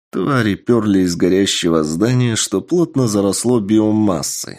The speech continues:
но чтобы спалить все здание, этого пламени было мало. Многие твари были похожи на распухших людей, покрытых склизкой кожей бледно-бежевого цвета.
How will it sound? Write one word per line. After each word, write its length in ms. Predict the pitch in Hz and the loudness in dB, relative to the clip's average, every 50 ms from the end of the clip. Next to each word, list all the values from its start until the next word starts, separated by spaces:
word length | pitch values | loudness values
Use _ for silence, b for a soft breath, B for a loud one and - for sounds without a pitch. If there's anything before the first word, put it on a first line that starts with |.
| - - | -16 -12
но 400 | - 73 78 82 80 80 78 76 | -8 -6 -4 -2 -2 -2 -2 -4
чтобы 400 | - - - 90 101 104 104 90 | -4 -4 -2 0 0 0 0 -2
спалить 500 | - - - 78 78 82 95 110 104 - | -2 -4 -4 -2 0 0 0 0 -2 -4
все 260 | - - - 90 85 | -8 -6 -4 -4 -4
здание, 640 | 80 80 80 78 104 135 131 104 71 71 69 76 - - | -4 -4 -4 -2 -2 -2 -2 -4 -6 -8 -10 -12 -10 -6
этого 340 | 170 165 156 - 110 104 95 | -6 -4 -4 -4 -4 -4 -4
пламени 480 | - - 95 98 98 95 92 90 87 | -4 -2 -2 0 0 0 -2 -2 -2
было 360 | 85 82 82 85 82 82 82 87 | -2 -2 -2 0 0 0 0 0
мало. 680 | 90 92 90 82 67 62 50 50 50 - - - - _ _ _ _ _ _ _ _ - | 0 -2 -2 -2 -4 -6 -8 -10 -12 -14 -16 -16 -20 _ _ _ _ _ _ _ _ -4
Многие 460 | 80 92 135 196 220 208 175 175 160 | -2 0 0 2 0 0 2 0 0
твари 380 | 147 - 151 170 180 170 156 139 | 0 0 0 0 2 2 2 2
были 280 | 127 127 147 156 147 | 2 2 2 2 0
похожи 500 | 127 131 120 117 - - 147 147 135 127 | 0 0 -2 -4 -2 -2 -2 0 0 0
на 160 | 120 117 110 101 | 0 0 0 0
распухших 760 | 98 95 - - - - 147 127 - - - 113 - - 120 | 0 -2 -4 -4 -2 0 0 0 0 0 -2 -4 -2 -2 0
людей, 400 | 113 120 117 120 135 151 131 104 | 0 2 2 2 0 0 0 -2
покрытых 580 | - - 82 82 - 92 90 82 - 85 82 | -2 -4 -6 -4 -4 -4 -4 -2 -2 -4 -4
склизкой 640 | - - - - 87 90 120 135 127 - - - 110 | -4 -8 -6 -2 -2 -2 0 -2 -4 -2 0 0 0
кожей 380 | 110 - - 175 160 143 139 131 | 0 0 -2 -2 0 0 0 -2
бледно-бежевого 1160 | 117 98 95 87 87 85 80 82 90 95 92 85 87 82 78 76 76 76 73 71 76 82 95 | 0 0 0 0 0 0 -2 -2 -4 -4 -4 -2 -4 -4 -4 -4 -4 -4 -4 -4 -4 -4 -4
цвета. 840 | - - - 95 90 85 69 62 - - - - 50 - - - | -4 -6 -4 -2 -2 -2 -2 -4 -8 -12 -12 -12 -14 -14 -18 -20